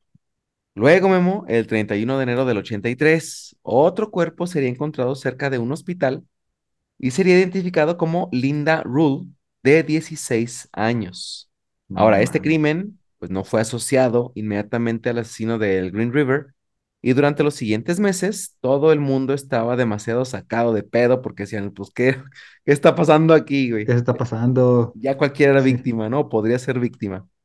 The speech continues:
Speaker 2: <clears throat> Sí.
Speaker 1: Pues imagínate, ya parece como que cada mes hay dos o tres.
Speaker 2: Sí, sí, sí,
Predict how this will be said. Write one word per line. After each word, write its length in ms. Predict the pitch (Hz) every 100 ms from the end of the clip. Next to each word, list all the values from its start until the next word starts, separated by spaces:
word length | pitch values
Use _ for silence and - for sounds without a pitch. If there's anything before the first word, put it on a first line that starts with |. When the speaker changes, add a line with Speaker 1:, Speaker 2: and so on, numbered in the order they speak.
| _ _ -
Speaker 2:
<clears throat> 340 | - 143 117
Sí. 380 | 104 92 113 113 _ _ _ _ _ _ _ _ _ _ _ -
Speaker 1:
Pues 180 | 90
imagínate, 420 | 101 95 107 98 101
ya 240 | 110 - -
parece 280 | 107 110 127
como 180 | 107
que 100 | 98
cada 240 | 95 120 120
mes 260 | 120 127 127
hay 180 | 117 107
dos 200 | 110 113
o 80 |
tres. 360 | 104 95 - _ _ _ _ _ -
Speaker 2:
Sí, 280 | 127 151 139
sí, 120 |
sí, 120 | 98